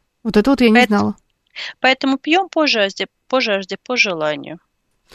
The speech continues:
Speaker 1: Спасибо большое, Светлана Владимировна. Было очень интересно. Время эфира уже подходит к своему завершению.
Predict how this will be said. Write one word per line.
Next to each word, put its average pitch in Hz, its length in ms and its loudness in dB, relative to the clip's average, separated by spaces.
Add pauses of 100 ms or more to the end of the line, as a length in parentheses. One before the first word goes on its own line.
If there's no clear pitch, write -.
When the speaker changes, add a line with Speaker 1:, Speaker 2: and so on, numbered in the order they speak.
(240)
Speaker 1:
Спасибо 240 360 0
большое, 208 360 0
Светлана 220 260 2
Владимировна. 202 300 2
Было 269 280 6
очень 277 400 2
интересно. 247 480 0
Время 233 280 2
эфира 233 220 0
уже 208 160 0
подходит 208 360 -2
к - 60 -12
своему 220 300 2
завершению. 220 640 2